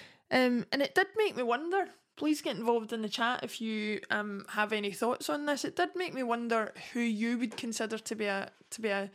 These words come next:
a god to Celtic fans. Now, there are, there are the obvious ones, obviously. You've got Jock Stein,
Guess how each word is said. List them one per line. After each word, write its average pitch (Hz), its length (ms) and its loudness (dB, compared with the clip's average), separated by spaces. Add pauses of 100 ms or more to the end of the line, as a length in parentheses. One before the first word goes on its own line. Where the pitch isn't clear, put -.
(640)
a - 80 0
god 202 480 0
to 233 120 -4
Celtic 208 440 -4
fans. 202 460 -4
Now, 208 140 -2
there 220 160 2
are, 269 240 4 (460)
there 226 120 2
are 269 220 4
the 220 100 -6
obvious 214 480 -4
ones, 214 240 -4
obviously. 202 540 -2
You've 196 160 -6
got 190 240 -2 (340)
Jock - 280 0
Stein, 208 440 -2